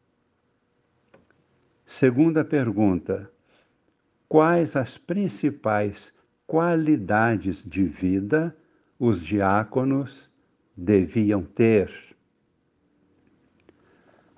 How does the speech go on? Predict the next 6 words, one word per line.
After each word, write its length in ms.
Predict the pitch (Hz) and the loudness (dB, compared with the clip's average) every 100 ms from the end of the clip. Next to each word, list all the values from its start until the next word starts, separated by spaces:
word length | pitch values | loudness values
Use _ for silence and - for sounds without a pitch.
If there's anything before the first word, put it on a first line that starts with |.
| _ _ | _ _
Passamos 600 | 131 - 127 113 113 - | -4 0 4 4 2 -2
para 300 | 107 104 101 | 0 2 0
a 140 | 104 | 0
missão 540 | 107 104 - 120 120 101 | 0 -2 -2 -2 0 -2
dos 480 | 113 123 117 - - - | -2 -2 -6 -18 -20 -6
apóstolos. 1120 | 117 113 - 127 131 117 - 104 85 - - | -4 -2 2 4 4 0 -8 -10 -10 -12 -20